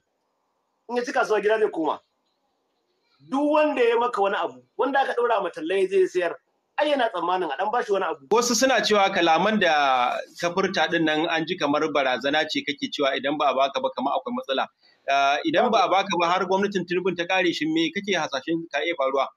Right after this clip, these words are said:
Speaker 1: Babu, ni ba cewa ne in an, in ba a bani ba akwai matsala. Ka san, <clears throat> ka san ku yan jarida, in ku tashi magana ku,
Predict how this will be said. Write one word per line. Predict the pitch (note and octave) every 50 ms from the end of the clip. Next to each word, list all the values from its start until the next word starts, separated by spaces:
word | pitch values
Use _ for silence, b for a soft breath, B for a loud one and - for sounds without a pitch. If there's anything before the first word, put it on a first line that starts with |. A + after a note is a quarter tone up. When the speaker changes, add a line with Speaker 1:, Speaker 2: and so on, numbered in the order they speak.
| _ _
Speaker 1:
Babu, | C3+ C#3 G3 B3 B3 A3
ni | - C4+
ba | D4 E4 E4 C#4+ B3+
cewa | - C4+ B3 A3+ A3
ne | A3 A3
in | A3 A3 A3+ A3+
an, | A3+ A3+ - -
in | B3 A#3+
ba | A#3 F#3+
a |
bani | F#3+ F#3+ G3 G3
ba | F3 F3
akwai | D#3 - - D3+
matsala. | D#3 D#3 D#3+ D3+ C3+ -
Ka | - G3+ A3+
san, | A3+ B3+ B3+ B3 B3 - _
<clears throat> | - - - - G3+ F#3+ - _ _ -
ka | G#3+ A3+
san | A#3 C4 B3+
ku | - C4 B3+
yan | C4 B3
jarida, | A#3+ G#3 A#3+ B3+ B3 A3+ G#3+ - - - _ _ _ _ _ _ _ _ _ _ _ _ _ _
in | G3+ A#3
ku | A#3+ A#3
tashi | - A#3+ A3+ A3+
magana | G#3+ G3 A3+ A3+ A#3 - -
ku, | F#3+ A3+ A#3+ A#3+